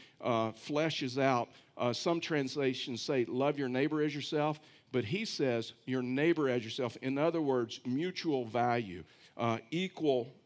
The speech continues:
value. Because we, we know this, right? As humans and in relationships, we're all gonna be offended. We're all gonna be, we're all gonna be hurt. We're, and so the question is, is what do you do with your anger? What do you do with your hurt, and what do you do with your pain? And so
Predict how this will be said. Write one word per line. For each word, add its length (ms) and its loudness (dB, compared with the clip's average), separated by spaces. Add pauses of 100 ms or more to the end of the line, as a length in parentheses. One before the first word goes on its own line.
value. 640 0 (340)
Because 360 0
we, 260 -6
we 120 4
know 180 2
this, 160 -2
right? 240 2
As 100 0
humans 460 0
and 80 -2
in 120 -2
relationships, 800 0
we're 140 0
all 180 4
gonna 220 -2
be 100 0
offended. 400 -2 (520)
We're 160 2
all 160 6
gonna 220 0
be, 400 -2
we're 180 2
all 160 4
gonna 240 -2
be 200 0
hurt. 340 -2 (300)
We're, 180 4
and 260 0
so 200 2
the 80 -2
question 560 0
is, 260 0
is 160 -2
what 220 0
do 40 -6
you 120 -8
do 180 -2
with 160 -2
your 140 -4
anger? 340 -8 (380)
What 160 4
do 60 -4
you 100 -8
do 200 0
with 140 -2
your 120 -2
hurt, 340 0
and 100 -2
what 140 0
do 60 -2
you 80 -10
do 180 -2
with 120 -6
your 120 -6
pain? 340 -2
And 100 -4
so 280 0